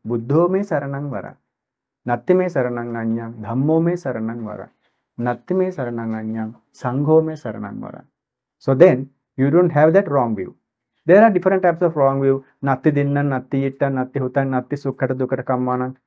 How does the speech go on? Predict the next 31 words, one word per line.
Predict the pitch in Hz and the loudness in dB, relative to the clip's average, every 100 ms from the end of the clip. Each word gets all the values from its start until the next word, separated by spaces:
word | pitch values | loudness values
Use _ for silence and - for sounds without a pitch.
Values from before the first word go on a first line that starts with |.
| _ - | _ 0
පලං | 120 139 147 | 2 2 0
විපාකෝ, | 147 147 143 156 - _ _ _ _ | 2 2 2 -4 -6 _ _ _ _
like, | 135 127 - | -4 -4 -4
likewise | 127 120 120 113 | -2 0 2 0
that, | 120 110 - _ - | -2 -6 -10 _ -10
uh, | 110 107 | -6 -6
when | 117 120 | -4 -2
we | 110 | -2
explain | 107 131 123 | -4 -4 -2
that, | 120 117 117 _ _ _ | 0 -2 -6 _ _ _
uh, | 107 | -4
no | 120 143 156 | 2 6 6
use | 160 151 156 | 6 4 2
of | 151 147 123 | 2 0 -4
donating, | 117 117 139 135 143 143 139 | 0 2 0 0 0 0 0
no | 123 127 | 0 0
use | 135 131 131 | 0 -2 0
of | 135 131 120 | 0 -2 -6
giving | 120 135 143 | -4 0 -2
something | 143 143 135 143 135 | -2 -4 -4 -6 -6
to | 135 | -8
some | 139 139 | -8 -6
people, | 139 135 139 | -6 0 0
no, | 135 123 131 | 2 2 2
no | 127 123 | 0 -2
use | 131 135 139 | -2 -2 -2
of | 123 | -2
sending | - 127 131 147 147 | -2 -2 2 0 0
food | 143 143 - | -4 -8 -4
to | 143 | -2
the | 143 | -2